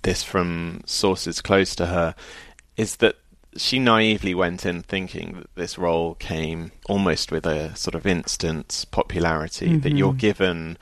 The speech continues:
Speaker 1: you already start in a good place, and that there is this, no matter what, there is a honeymoon period that comes with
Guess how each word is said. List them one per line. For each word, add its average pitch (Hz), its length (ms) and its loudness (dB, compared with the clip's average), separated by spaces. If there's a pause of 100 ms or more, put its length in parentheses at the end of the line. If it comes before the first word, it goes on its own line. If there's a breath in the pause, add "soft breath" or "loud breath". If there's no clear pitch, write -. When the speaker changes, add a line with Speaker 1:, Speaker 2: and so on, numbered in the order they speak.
(480 loud breath)
Speaker 1:
you 123 160 4
already 117 280 6
start 98 520 4
in 85 80 -4
a 87 60 -8
good - 260 -8
place, - 640 -2
and 87 160 -2
that 85 160 -4
there 95 240 2
is 95 240 -4
this, 87 300 -4
no 90 160 0
matter 92 320 0
what, 82 340 0
there 87 220 -2
is 90 100 -6
a 90 60 -4
honeymoon 80 720 -2
period 78 720 -6
that 80 160 0
comes 82 460 -2
with 78 420 -2